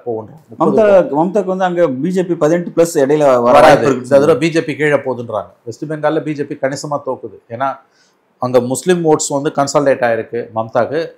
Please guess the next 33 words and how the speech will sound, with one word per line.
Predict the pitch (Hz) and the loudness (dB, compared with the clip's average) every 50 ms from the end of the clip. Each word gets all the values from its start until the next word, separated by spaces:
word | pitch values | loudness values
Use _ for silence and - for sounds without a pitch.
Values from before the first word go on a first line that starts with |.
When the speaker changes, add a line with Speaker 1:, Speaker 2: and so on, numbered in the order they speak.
| _ - | _ -8
Speaker 1:
ஹிந்துஸ் | 143 143 156 147 - - | -4 -2 -2 -2 -2 -2
ஓட்டு | 139 135 135 160 | -4 -4 -4 -4
ஸ்பிளிட் | 147 - - - 143 135 135 - 127 | -6 -6 -6 -6 -4 -4 0 0 0
ஆகுது. | 101 92 92 92 _ _ _ _ _ _ _ _ | 0 0 -2 -8 _ _ _ _ _ _ _ _
So, | - - 151 147 | -8 -4 -4 -4
it's | 131 | -2
going | 131 135 151 165 170 156 | 0 2 2 2 2 0
to | 165 151 | -2 -2
be | 160 160 165 165 | 0 2 2 2
a | 160 160 | 2 2
மம்தா | 139 135 135 139 143 - 160 151 - - | 0 0 -2 -2 0 -2 -2 -2 -2 -4
ஸ்வீப்னு | 151 143 143 - 127 | -6 -8 -8 -6 -6
தான் | 127 123 110 | -6 -4 -4
அங்க | 107 98 - - | -6 -8 -8 -10
சொல்றாங்க. | 101 92 92 87 - 139 | -8 -8 -8 -8 -4 -2
Speaker 2:
அஹ், | 151 151 151 143 131 123 | 0 0 2 2 2 2
வெஸ்ட் | 143 151 151 220 | 2 0 0 0
பெங்கால் | 226 220 208 208 190 | 0 0 2 2 0
பொறுத்தவரைக்கும் | 190 185 202 196 175 | 0 0 0 0 -2
பி | 165 185 | -2 -2
ஜே | 180 185 | -2 -2
பியோட | 165 | -2
வியூ | 165 151 143 151 156 151 | 0 0 0 0 0 0
எதுவும் | 139 131 147 139 123 | 0 0 0 0 0
பலிக்கலையா | 123 127 135 120 120 110 | 0 0 0 0 -2 -2
அவங்களுக்கு? | 98 95 95 92 98 | -2 -2 -4 -4 -6
அந்த | 104 104 | -8 -6
சந்தேஷ் | - 123 127 143 151 143 | -6 -4 -4 -2 -4 -4
கல்வி | - 135 120 120 | -4 -4 -2 0
விவகாரத்தை | 120 117 113 110 117 110 | 0 0 0 -2 -4 -4
கையில் | 123 123 120 117 | -2 -2 -2 -2
எடுத்தாங்க. | 117 107 120 120 156 156 123 | 0 2 4 4 6 6 4
Speaker 1:
பலிக்கல, | 127 135 123 110 107 | 4 4 4 2 2